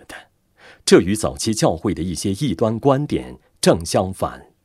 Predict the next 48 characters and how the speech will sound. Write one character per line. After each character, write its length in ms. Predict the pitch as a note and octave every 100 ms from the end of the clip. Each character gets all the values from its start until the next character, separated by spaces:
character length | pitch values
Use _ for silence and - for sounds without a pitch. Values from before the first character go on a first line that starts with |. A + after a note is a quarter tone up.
| _ _ _ - -
在 200 | A#2+ F2
第 160 | A2+
六 240 | A2+ A#2 D#2+
日 200 | F2+ D#2+
要 220 | F2 C2+
结 240 | - D2+
束 240 | E2 A2+ E2
的 80 |
时 220 | - - C#2
候， 260 | - - _ - -
上 340 | - G#2+ E2
帝 160 | D#2 D#2+
在 160 | G2+ E2
创 260 | - F2+
世 160 | D#2 E2
纪 240 | - D2
第 180 | C2+ G2
一 120 | G#2+
章 280 | G#2+ G#2+ A2
三 200 | - A#2+
十 120 | A2+
一 180 | G2+ C3+
节 220 | - D2
宣 320 | D2 A2 F#2 G2
告， 320 | F#2 - - - - -
他 160 | G2+
所 240 | F#2 D#2 C2+
造 220 | A#2+ D#2
的 80 | D2+
一 180 | D2+
切， 360 | - - C3 - _
包 160 | D3 C#3
括 260 | - G#2+
人 160 | D2 F#2+
的 80 | G2+
身 300 | - D3 E3
体， 320 | - - B1 _ _
都 200 | C3+ B2+
甚 360 | C3 - F2 C#2
好。 460 | - - - - _ _ _ _ _ - _
人 200 | G2 F#2+
的 80 | G#2+
身 320 | - A#2 G#2+
体 400 | - D#2+ B1+ -
是 240 | - - F2+
尊 340 | - A2+ A#2 B2+
贵 300 | C#3+ -
的， 80 | -